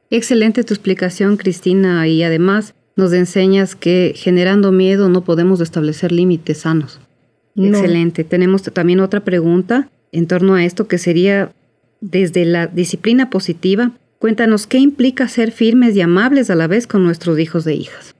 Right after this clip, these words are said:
Speaker 2: Ya, primero, creo que es importante definir qué es una disciplina positiva, ¿no? Porque cuando hablamos de disciplina siempre creemos que es algo negativo.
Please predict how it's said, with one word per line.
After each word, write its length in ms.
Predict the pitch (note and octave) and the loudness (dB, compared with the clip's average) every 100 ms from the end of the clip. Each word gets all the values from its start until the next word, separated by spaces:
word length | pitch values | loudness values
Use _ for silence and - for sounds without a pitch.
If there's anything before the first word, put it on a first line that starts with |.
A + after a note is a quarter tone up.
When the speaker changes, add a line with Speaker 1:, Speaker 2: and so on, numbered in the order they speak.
| _ | _
Speaker 2:
Ya, 460 | - A3 G3 F#3+ F3 | -2 0 0 -2 -2
primero, 520 | A3+ A#3 C4+ D#4+ D#4+ _ _ | 0 2 2 0 -4 _ _
creo 240 | - A3+ A#3+ | -4 -2 0
que 180 | A#3 G#3+ | 0 0
es 120 | G#3+ | 2
importante 1080 | A#3 A3+ F3+ F#3 G3+ A3 A#3 A#3 A3+ G#3 - | 0 2 -2 -2 -2 -2 0 0 0 -2 -4
definir 680 | F#3 F#3+ G3+ G3 A3+ A3 - | -4 -2 0 2 2 2 -2
qué 360 | G#3 G3+ G#3 | -2 0 -2
es 100 | G3 | -2
una 180 | G3+ G3 | -2 -2
disciplina 680 | F#3 F3+ F#3 - G3 G3+ G#3 | -4 -8 -8 -2 0 0 -2
positiva, 760 | - F3+ F3+ E3 - G3+ E3 - | -4 -6 -6 -8 -2 -2 -2 -4
¿no? 280 | E3+ G3+ | -4 -4
Porque 400 | - G3+ - F3+ - _ | -4 -6 -2 -4 -4 _
cuando 220 | - F#3+ G3 | -4 0 2
hablamos 320 | G3+ A3 A#3 | 4 4 4
de 80 | G3+ | 2
disciplina 680 | F#3+ - F#3+ G#3 G#3 A3+ | -2 -6 -4 -2 0 0
siempre 360 | A3+ G3 G#3 A3 | -2 -2 -2 -2
creemos 540 | G#3 F3+ F#3+ G3+ A3 | 0 0 2 0 -2
que 180 | - F3+ | -2 0
es 80 | F#3+ | 0
algo 220 | F#3+ G3 | 0 0
negativo. 560 | G3 F3 D#3+ G3+ G3 | 0 0 -2 0 0